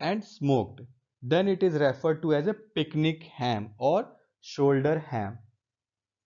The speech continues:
Next we have black forest ham. This is a variety of dry cured smoked ham produced in Black Forest region of Germany.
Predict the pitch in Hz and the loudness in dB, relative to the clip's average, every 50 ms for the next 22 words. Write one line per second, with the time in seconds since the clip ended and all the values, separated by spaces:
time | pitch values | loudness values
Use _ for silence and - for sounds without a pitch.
0 | _ _ _ _ _ _ _ _ _ _ _ _ _ _ _ _ - 117 117 131 | _ _ _ _ _ _ _ _ _ _ _ _ _ _ _ _ 2 8 10 10
1 | 147 147 - - - 160 170 175 165 151 143 120 120 127 123 117 120 123 123 127 | 10 8 6 -4 0 0 2 2 2 0 0 0 0 0 0 4 6 6 6 6
2 | 127 - - - 127 123 123 131 127 - - - 110 101 95 107 170 202 _ _ | 4 -2 -4 -2 0 0 0 0 -4 -6 -8 -4 -2 -2 -2 -2 -6 -10 _ _
3 | _ _ _ _ _ _ _ _ _ _ _ _ _ _ _ _ _ _ _ _ | _ _ _ _ _ _ _ _ _ _ _ _ _ _ _ _ _ _ _ _
4 | _ _ _ _ _ _ - 120 131 151 151 - 196 175 190 202 180 160 156 147 | _ _ _ _ _ _ -6 -2 -2 -2 0 -2 0 4 4 4 6 6 6 6
5 | 139 135 131 131 170 170 170 165 131 110 - 127 127 117 117 123 135 131 - - | 6 6 4 2 0 0 0 0 -2 -2 0 2 4 4 4 4 2 -2 -4 -2
6 | 135 127 127 131 151 151 196 - _ _ _ _ _ _ _ _ _ _ - - | 0 2 2 2 0 -2 -6 -12 _ _ _ _ _ _ _ _ _ _ -20 -14
7 | - - 143 156 175 220 208 175 - - - _ - - - 113 110 107 127 170 | -6 -2 2 4 4 4 2 0 -8 -16 -20 _ -14 -8 -4 -2 -2 -2 -4 -6
8 | - _ _ - 160 156 156 147 175 196 202 175 170 180 196 170 127 131 127 123 | -10 _ _ 0 2 2 4 4 2 2 2 0 -2 -2 -2 -2 0 0 2 2
9 | 127 131 - - - 139 135 139 143 139 - 131 123 120 127 120 110 117 135 160 | 0 0 -4 -2 0 2 2 2 0 -4 -6 -6 -2 0 0 0 0 -2 -4 -6
10 | - - - 147 180 185 - - 113 101 117 120 110 104 98 92 90 90 92 | -6 -10 -10 -10 -10 -10 -12 -12 -6 0 2 2 2 2 0 -4 -6 -10 -14